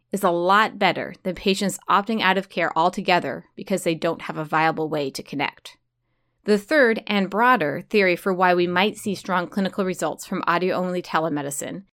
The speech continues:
is the idea that the clinician's job is not to gather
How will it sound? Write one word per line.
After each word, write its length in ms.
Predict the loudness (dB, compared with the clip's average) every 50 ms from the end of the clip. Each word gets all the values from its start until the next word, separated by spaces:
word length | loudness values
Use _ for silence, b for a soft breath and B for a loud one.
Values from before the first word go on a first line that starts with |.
| _ -2
is 160 | 0 0 2
the 140 | 4 4 4
idea 340 | 4 4 2 0 0 0
that 180 | 0 0 0 0
the 80 | -2 0
clinician's 640 | 0 2 2 4 4 2 4 4 2 2 2 0
job 420 | -2 2 2 4 4 2 0 -4 -8 b b b b -12
is 140 | -4 -2
not 320 | 0 2 4 4 2 2 0
to 100 | -2 -2
gather 420 | 2 4 4 4 6 4 2 2